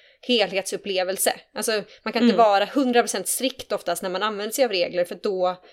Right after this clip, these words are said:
Speaker 1: blir inte nödvändigtvis resultatet det man hade hoppats på.
Speaker 2: Nej, nej, verkligen. Men det är det som är intressant med en man som liksom, hans livsverk är böcker med regler.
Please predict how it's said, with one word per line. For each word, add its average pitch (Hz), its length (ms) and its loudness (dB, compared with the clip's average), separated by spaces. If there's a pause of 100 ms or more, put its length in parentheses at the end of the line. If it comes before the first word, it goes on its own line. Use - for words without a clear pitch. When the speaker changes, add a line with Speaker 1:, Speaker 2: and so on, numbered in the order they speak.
(600)
Speaker 1:
blir 262 280 4
inte 233 220 2
nödvändigtvis 180 720 0
resultatet 185 640 -4
det 185 120 0
man 175 140 -4
hade 185 120 -4
hoppats - 280 0
på. - 160 -10 (1000)
Speaker 2:
Nej, 294 180 6
nej, 170 140 2
verkligen. 220 420 0 (400)
Men 208 140 0
det 233 60 4
är 233 40 4
det 240 140 8
som 262 160 4
är 254 40 8
intressant 240 560 4
med 196 140 -4
en 190 60 -4
man 175 280 2
som 185 140 -6
liksom, 165 400 -4 (600)
hans 190 160 -2
livsverk 208 680 0
är 175 40 2
böcker 214 520 0
med 165 180 0
regler. 156 920 0